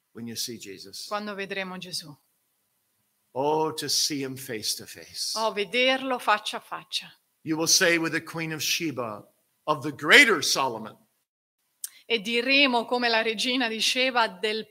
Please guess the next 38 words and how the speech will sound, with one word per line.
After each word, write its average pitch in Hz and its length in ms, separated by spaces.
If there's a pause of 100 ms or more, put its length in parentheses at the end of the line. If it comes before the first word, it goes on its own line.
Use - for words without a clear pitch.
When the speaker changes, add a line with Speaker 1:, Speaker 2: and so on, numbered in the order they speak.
(140)
Speaker 2:
Salomone 254 640
più 320 180
grande, 226 880
Speaker 1:
"The 151 100
half 170 320
of 156 120
it 156 100
was 147 220
not 127 200
told 113 300
me." 92 180 (580)
Speaker 2:
"Non 233 260
mi 240 100
hanno 233 220
neanche 247 340
detto 240 260
la 220 160
metà 226 680
di 180 100
quello 190 220
che 185 140
Speaker 1:
How 175 100
Speaker 2:
vero 208 260
su 180 60
di 165 300
te. 214 80
Speaker 1:
wise, 185 420
how 190 300
beautiful 135 720
Speaker 2:
Quanto 285 400
sei 277 180
saggio, 220 460
Speaker 1:
you, 185 80
Speaker 2:
quanto 269 340
sei 247 220
bello." 190 320
Speaker 1:
you 127 200
are. 92 300